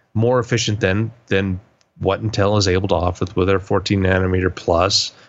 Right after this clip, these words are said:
plus, plus, or plus, plus, plus that they're, they're hoping to introduce.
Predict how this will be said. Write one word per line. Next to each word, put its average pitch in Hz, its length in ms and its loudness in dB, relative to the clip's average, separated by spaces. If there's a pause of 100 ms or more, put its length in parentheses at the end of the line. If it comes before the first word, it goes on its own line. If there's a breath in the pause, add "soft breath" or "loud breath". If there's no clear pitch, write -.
(120)
plus, 95 240 0
plus, 92 480 0
or 82 180 0 (160)
plus, 110 200 0
plus, 117 180 0
plus 151 500 -2 (460 soft breath)
that 101 180 -6
they're, 107 360 2
they're 101 160 2
hoping 110 320 -2
to 101 80 0
introduce. 101 540 -2